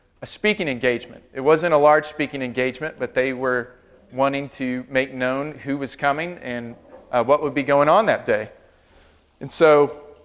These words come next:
I thought it was kind of a funny question to ask how to be advertised, and so I said, "Michael Jordan." They didn't laugh <laughs> like you didn't. Uh, <clears throat> but I just thought, why not?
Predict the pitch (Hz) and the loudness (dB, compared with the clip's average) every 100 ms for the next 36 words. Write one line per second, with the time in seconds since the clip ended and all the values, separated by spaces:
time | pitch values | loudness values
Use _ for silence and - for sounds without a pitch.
0 | _ _ 139 175 202 170 160 - 165 156 | _ _ 0 2 2 2 -2 0 4 4
1 | 139 170 165 147 175 196 - 135 135 - | 4 2 0 2 2 2 2 2 2 2
2 | 156 147 127 - 156 175 160 - 127 123 | 0 0 -2 0 2 2 -2 -2 2 2
3 | 147 143 - 143 143 160 139 147 151 151 | 0 -6 2 2 4 0 2 2 0 -2
4 | 180 202 - _ _ _ _ _ _ 554 | -2 -2 -6 _ _ _ _ _ _ -20
5 | - - 277 _ - - 294 _ _ - | -20 -20 -20 _ -20 -20 _ _ _ -20
6 | _ _ _ _ _ _ _ _ _ _ | _ _ _ _ _ _ _ _ _ _
7 | _ _ _ _ _ _ _ _ - 135 | _ _ _ _ _ _ _ _ 2 6
8 | 156 151 139 156 - - 160 156 151 139 | 6 6 4 4 0 0 0 0 0 0
9 | 131 - - _ _ 156 147 139 123 - | 0 -4 -16 _ _ 4 4 4 2 -2
10 | - - - - - - - 220 220 151 | -14 -16 -14 -12 -8 -2 2 4 4 2
11 | 117 - - - - - - - - - | -2 -10 -12 -14 -16 -18 -20 -20 -20 -20
12 | _ _ - - _ _ _ _ _ - | _ _ -20 -20 _ _ _ _ _ 4
13 | 165 180 220 - 220 190 202 202 226 - | 6 6 2 4 4 6 4 4 0 -2